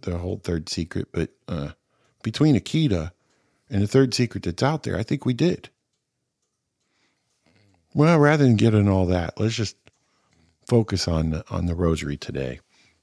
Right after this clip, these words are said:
Our producer sits at the right hand of his Father and will come again in glory to judge the living and the dead. Our executive director made all things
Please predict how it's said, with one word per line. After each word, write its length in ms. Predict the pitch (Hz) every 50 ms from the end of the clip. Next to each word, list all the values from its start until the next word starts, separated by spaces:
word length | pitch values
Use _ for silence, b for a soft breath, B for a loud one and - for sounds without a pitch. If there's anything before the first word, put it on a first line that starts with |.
| _ _ _ _ _ _ _ _ _ _ _ _ _ b b b b b -
Our 100 | 123 117
producer 360 | 113 123 120 139 147 139 143
sits 300 | 131 - - 147 143 -
at 80 | - 117
the 80 | -
right 240 | 113 120 120 123 120
hand 220 | 117 123 123 120
of 220 | 117 107 104 107 - -
his 160 | - 113 104
Father 560 | - - - - 113 113 117 110 113 110 110 - -
and 180 | - 87 85 82
will 80 | 80
come 200 | - - 98 92
again 240 | 95 87 95 90 87
in 60 | 90
glory 260 | 90 - 95 95 90
to 80 | 85 85
judge 280 | 82 90 85 85 - -
the 60 | 82
living 220 | 87 85 80 82
and 100 | 80 73
the 60 | 78
dead. 340 | 80 - 90 87 82 82 82 - B B B B B B B B -
Our 80 | 95
executive 460 | 98 92 90 117 113 107 - 107 92 -
director 340 | 110 107 104 107 - -
made 220 | 95 95 98 98 98
all 160 | 101 101 107
things 440 | 107 - - 110 107 104 98 -